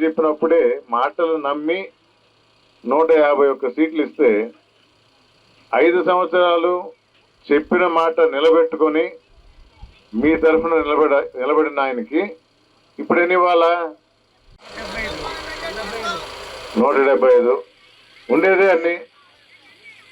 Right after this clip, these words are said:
నూట యాభై ఒకటి దాకా వచ్చారు, నూట డెబ్బై ఐదు ఇవ్వాలా? నూట డెబ్బై ఐదుకి మీకు ఓటు ఉండదు, మీకు ఓటు ఉండేది ఇక్కడ. మరి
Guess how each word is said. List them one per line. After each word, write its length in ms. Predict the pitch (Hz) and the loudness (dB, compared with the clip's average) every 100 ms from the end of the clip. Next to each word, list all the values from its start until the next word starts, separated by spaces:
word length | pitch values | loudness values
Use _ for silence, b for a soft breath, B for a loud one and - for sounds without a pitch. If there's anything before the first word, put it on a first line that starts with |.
| - _ _ _ - | -20 _ _ _ -2
నూట 180 | 131 165 185 180 | 2 2 4 4
యాభై 200 | 175 180 | 4 4
ఒకటి 180 | 170 160 175 | 4 4 4
దాకా 140 | 196 | 2
వచ్చారు, 340 | 196 180 165 101 - _ _ _ _ - - _ _ _ - - - - - - - - - - - - | 2 2 4 2 -2 _ _ _ _ -20 -20 _ _ _ -20 -20 -20 -20 -20 -20 -20 -20 -20 -20 -20 -4
నూట 120 | 160 196 | -2 0
డెబ్బై 180 | 202 202 | 2 4
ఐదు 100 | 196 180 | 2 2
ఇవ్వాలా? 320 | 165 147 127 - _ _ _ _ _ _ - _ _ _ - _ - - - - - 117 | 0 0 -2 -6 _ _ _ _ _ _ -20 _ _ _ -20 _ -20 -20 -20 -20 -8 -2
నూట 200 | 170 202 208 | 0 4 4
డెబ్బై 240 | 202 196 202 | 4 4 4
ఐదుకి 220 | 202 202 208 | 4 2 0
మీకు 140 | 190 160 | 0 2
ఓటు 140 | 190 185 | 0 0
ఉండదు, 220 | 170 147 104 - _ _ _ _ _ - 107 | 0 0 -2 -6 _ _ _ _ _ -14 -2
మీకు 200 | 143 156 147 | 0 2 4
ఓటు 180 | 156 156 | 4 2
ఉండేది 240 | 151 151 139 | 2 2 0
ఇక్కడ. 180 | 123 123 123 - _ _ _ _ _ _ _ _ _ _ _ _ _ _ - - | 0 0 0 -6 _ _ _ _ _ _ _ _ _ _ _ _ _ _ -16 -2
మరి 140 | 151 | 0